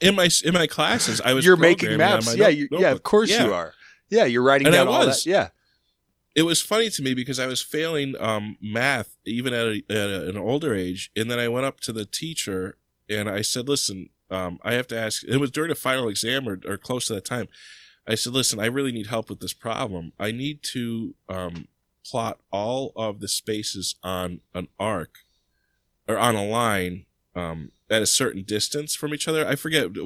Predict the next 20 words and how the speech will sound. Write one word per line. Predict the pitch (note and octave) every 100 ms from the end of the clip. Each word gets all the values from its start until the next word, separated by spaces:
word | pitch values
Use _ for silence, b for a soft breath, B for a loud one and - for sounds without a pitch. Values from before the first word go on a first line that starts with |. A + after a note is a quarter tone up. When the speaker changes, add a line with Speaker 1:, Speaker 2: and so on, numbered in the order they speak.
| A2 - A#2
Speaker 1:
the, | G#2+
the | G2+
way | A2 A2
I |
described | G2+ - G#2+ G#2+ G2
it |
to | -
her, | F#2+
but | G#2
essentially | - C#3+ - B2+
I | G#2+
was | -
trying | - G#2+ G#2
to, | F#2 -
to | G#2
develop | F#2+ G2 G2+ E2+
my | F#2
own | F2+
texture | - A#2+ - -
mapping | E2+ D#2+ E2 F2